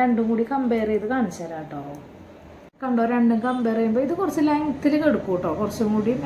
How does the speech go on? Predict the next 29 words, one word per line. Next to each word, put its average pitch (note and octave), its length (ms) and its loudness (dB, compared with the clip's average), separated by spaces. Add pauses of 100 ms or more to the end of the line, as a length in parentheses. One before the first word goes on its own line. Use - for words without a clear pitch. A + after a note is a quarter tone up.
ഇറക്കത്തിൽ B3+ 500 0
ഇടാൻ B3 260 4
പറ്റിയിട്ടുള്ള A#3+ 520 2 (580)
ഒരു C4 200 6
സൈസിലാണ് A#3+ 640 4
വന്നേക്കണത്. A3+ 640 4 (180)
ഇതാവുമ്പോ C#4 400 4 (100)
അത്ര B3+ 160 -2 (100)
ഇറക്കത്തിൽ A#3 440 -2
കിടക്കില്ല. A3 440 0 (760)
ഫിനിഷിങ് A#3+ 560 4
നോക്കുകയാണെങ്കിൽ D#4 640 0 (200)
ഇതാണ് B3 280 4
കുറച്ചും A3+ 320 2
കൂടി, A3 140 2 (180)
എന്നാൽ B3+ 240 2 (120)
ഇതും C4 260 0
പോണ C4+ 200 2 (120)
ഒരു B3 160 0
മോഡൽ G#3 300 0
തന്നെയാണ്. G3 280 -6 (140)
കുറച്ച് A3 280 -6
ലെങ്ത്തിൽ A#3 400 0
ഇടണമെന്ന് D4 380 2
ആഗ്രഹിക്കുന്നവർക്ക് B3 640 -2
ഇങ്ങനത്തെ A#3 300 0
ഒരു A3 120 -2
മോഡൽ A3+ 300 2
ഇടാം. G#3+ 180 -2